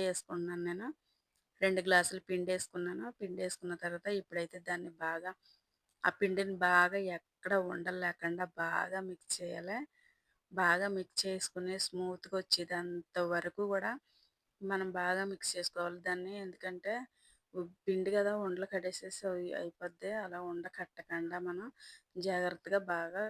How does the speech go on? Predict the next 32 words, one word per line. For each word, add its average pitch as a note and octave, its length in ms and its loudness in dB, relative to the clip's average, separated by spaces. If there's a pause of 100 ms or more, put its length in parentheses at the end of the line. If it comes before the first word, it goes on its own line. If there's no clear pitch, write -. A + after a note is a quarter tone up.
(100)
కలుపుకుందాం. E3+ 720 -6 (140)
బాగా F3 380 0
కలుపుకున్న E3+ 480 -6
తర్వాత E3+ 420 -8
పిండి F3 320 -4
అయితే F3 220 -4
మనకి E3+ 380 -6 (640)
స్మూత్‌గా G3+ 500 4
రెడీ F#3 280 4
అయిపోయింది. F3 640 0
రెడీ F#3+ 240 0
అయిపోయింది F#3+ 460 -2
కాబట్టి F3 480 -2 (640)
ఇప్పుడైతే F#3+ 540 2
దాన్ని F#3+ 320 2
మనం F#3 280 0
పక్కన F3+ 320 -6
పెట్టేసుకొని F#3 540 -6
ఇప్పుడైతే G#3 420 -6
మనం F#3+ 300 -2
పొయ్యి F3 260 -2
మీద F3+ 260 -2
పెనం F3+ 280 -6
పెట్టుకుందాము. F3 640 -6 (1000)
అట్ల F#3 220 -4
పెనం G3 280 4
పెట్టుకుందాం. F#3 500 0
పెట్టుకున్న F#3 420 -2
తర్వాత F3+ 380 -2
ఇప్పుడైతే G3 420 -2
నూనె G3 260 0
గట్ట G3 200 2